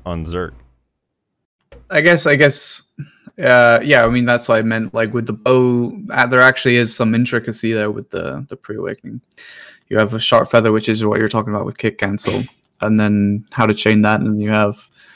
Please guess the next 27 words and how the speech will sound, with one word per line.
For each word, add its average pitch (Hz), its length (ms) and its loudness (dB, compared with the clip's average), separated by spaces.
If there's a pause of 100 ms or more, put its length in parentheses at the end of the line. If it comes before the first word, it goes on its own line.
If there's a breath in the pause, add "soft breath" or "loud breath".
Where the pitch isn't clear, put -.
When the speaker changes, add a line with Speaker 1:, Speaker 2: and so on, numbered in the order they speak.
(140 soft breath)
Speaker 2:
tearing 131 340 4
arrow, 120 300 6
which 113 260 0
you 117 80 0
can 110 400 0
interpenetrating 113 640 0
wind, 113 200 2
you 113 100 0
can - 120 -2
animation 117 460 0
cancel 110 300 -4
that. 113 160 0
That's 117 240 -6
really 113 200 -4
fast 113 400 -2
A 113 100 -2
P 117 160 -6
M. 117 340 -4
Will 120 220 4
the 117 120 0
wind, 127 580 4
shift - 400 -6
Q, 123 260 -2
L 120 140 2
and 113 160 -2
B 123 140 -2
cancel 120 720 -4